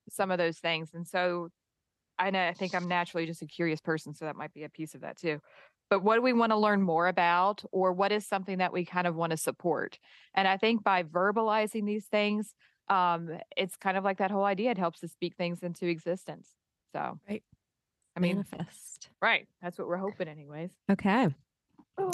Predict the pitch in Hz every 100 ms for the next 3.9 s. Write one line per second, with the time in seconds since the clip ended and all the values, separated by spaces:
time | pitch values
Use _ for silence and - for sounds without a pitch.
0 | - - - - 190 170 175 202 208 -
1 | 190 - - - 196 180 175 170 165 170
2 | 233 185 - - 165 - 180 202 254 -
3 | 202 208 254 247 190 208 - 180 175